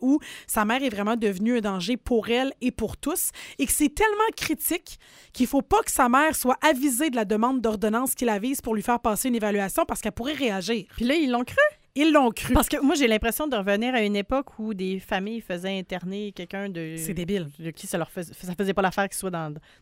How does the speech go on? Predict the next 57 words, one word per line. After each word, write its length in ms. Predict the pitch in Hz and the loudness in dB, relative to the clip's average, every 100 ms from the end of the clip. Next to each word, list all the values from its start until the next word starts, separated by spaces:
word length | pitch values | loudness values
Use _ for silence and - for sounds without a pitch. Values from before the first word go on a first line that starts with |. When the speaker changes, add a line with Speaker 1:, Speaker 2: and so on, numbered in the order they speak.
| _ | _
Speaker 2:
dans 100 | 185 | 2
l'entourage, 500 | 180 180 175 233 349 | 2 0 -2 -4 -2
mettons, 300 | 302 349 370 | -4 -6 -8
là. 120 | 349 | -6
Speaker 1:
Donc, 300 | 359 240 269 | 2 4 4
Caroline 580 | - 330 330 311 359 339 339 | 2 4 4 4 2 0 0
Lefebvre 720 | 226 240 247 - 285 302 233 | -2 0 0 4 4 4 0
obtient 340 | 202 - 269 262 | -4 -2 -2 0
l'ordonnance, 960 | 233 262 240 226 220 254 440 - - - _ _ | 2 2 2 0 0 -2 -4 -8 -8 -10 _ _
le 200 | 208 214 | 0 0
document 600 | 202 277 - 269 285 311 | 2 -2 0 2 2 2
en 40 | 254 | 0
main, 200 | 262 311 - | 0 -2 -4
elle 100 | 220 | -6
se 100 | - | -4
pointe 320 | - 302 294 | 0 0 2
au 80 | 262 | -2
poste 260 | 254 254 | 0 0
de 80 | 226 | 0
police. 540 | 208 220 196 - - - _ _ _ - | -2 -4 -4 -4 -6 -8 _ _ _ -10
La 160 | 196 170 | -6 -4
mère 220 | 185 208 | -2 -2
en 100 | 196 | -4
question, 440 | 185 185 - 226 349 | -6 -8 -6 -6 -4
Ginette 360 | 208 165 185 185 | -4 -4 -6 -6
Bordua, 520 | 175 180 160 165 180 320 - - - | -4 -4 -4 -6 -6 -8 -14 -20 -10
elle 120 | 175 | -6
se 140 | - | -4
souvient 200 | 180 196 | -2 -2
assez 220 | 214 - 185 | 0 0 0
bien 140 | 240 | 0
de 40 | |
la 100 | 233 | 0
date 200 | 196 220 | 2 0
précise. 340 | - 214 - 302 | 0 -2 0 2
On 140 | 233 | 2
est 60 | 240 | 4
le 100 | 240 | 2
onze 200 | 254 285 | 2 -2
septembre 420 | - 247 - 262 | 0 0 2 0
deux 100 | 240 | 0
mille 200 | 220 226 | 0 0
vingt-trois. 400 | 214 208 - 311 | 0 -4 0 0
Deux 140 | 269 330 | 2 2
policières 500 | 349 294 - 320 302 | 4 2 4 2 2
qui 100 | 302 | 0
arrivent 160 | 254 | -2
chez 220 | 240 - 233 | -2 0 2
elle 180 | 254 | 2
avec 220 | 254 214 220 | 2 0 -2
l'ordonnance 560 | 202 202 214 233 240 | -2 0 0 0 -2
en 220 | - 214 208 | -2 -2 0
main 180 | 226 | -2
obtenue 340 | 220 - 185 190 | -2 -6 -6 -6
par 220 | - 175 | -6 -6
la 140 | 170 | -6
fille. 360 | 151 262 349 330 | -4 -2 0 -2